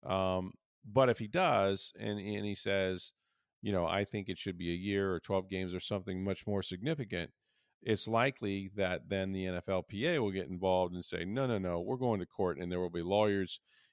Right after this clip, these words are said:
And as of now, at least,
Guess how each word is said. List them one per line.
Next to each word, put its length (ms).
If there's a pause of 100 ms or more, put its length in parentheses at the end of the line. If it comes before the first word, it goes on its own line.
(140)
And 380 (640)
as 160
of 80
now, 380
at 120
least, 400